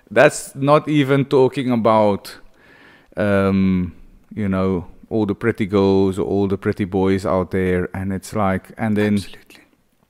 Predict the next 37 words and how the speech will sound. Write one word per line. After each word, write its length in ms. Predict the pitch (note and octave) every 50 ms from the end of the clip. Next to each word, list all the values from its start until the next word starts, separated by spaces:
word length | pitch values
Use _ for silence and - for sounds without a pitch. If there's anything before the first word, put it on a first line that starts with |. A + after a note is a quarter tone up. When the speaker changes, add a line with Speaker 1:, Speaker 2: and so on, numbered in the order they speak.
| _ _ _ _ _ _ _ _ - - - - - - - - - - - - - _ _ _ _
Speaker 1:
I 160 | - B2 A#2 A2
don't 120 | G2 G2
know. 100 | G#2 G2+ -
It's 160 | - B2+ -
just, 240 | - D#3 - - -
it's 180 | C3+ C3+ - -
a, 260 | D3+ C3+ C#3 C#3 -
it's 160 | C3 - - D3
a 60 | C#3+
strange 580 | C3+ - - - - F#3 G3+ G#3 G#3 F#3+ - -
era. 280 | - C#3+ D3 D3 B2+
I 100 | F#2 A#2+
thought 240 | - - G3 G#3 A3+
about 300 | A#3+ G#3+ G#3+ G#3+ G#3 G3+
it 80 | G3+ -
s-, 120 | - - - - A#2+ C#3
the 120 | C3+ D3+ -
other 200 | C3+ C#3 D#3 D3+
day. 80 | D3
I 80 | C#3 C#3
s-, 160 | C3 - -
I 100 | - D3
spoke 300 | - - - - F#3 -
to 80 | - G3
someone 480 | - - F3 E3+ E3+ E3 D#3+ D#3+ D#3+
about 560 | D3+ C3 B2 B2+ B2+ B2 B2 A#2+ - - - - - - - _ _ _ _ _ _ _ _ _ _ _ _ _ _ _ _ _ _ _ _ _ _ _ _ _ _ _ _ _ _ _ _ _ _ _ _ - - _ _ -
when 180 | - C#3+ C#3+
I 160 | - C3+ D3+ F3
was 240 | F#3 G3+ G3 D3+ A#2+
younger, 360 | A2+ A2+ B2 C#3 C3+ A#2 A#2
if 180 | G2 B2+ A2+ -
you 160 | D3 D#3 F3
wanted 360 | E3 D#3+ D#3+ E3 - E3+ D3+
to 100 | - E3+
be 160 | C#3+ C3+ C#3 C3+
part 380 | - - C#3 C3+ C#3 C#3 B2+
of 680 | F2 A#2+ B2 A#2+ A#2 G#2+ G2+ - - - - - -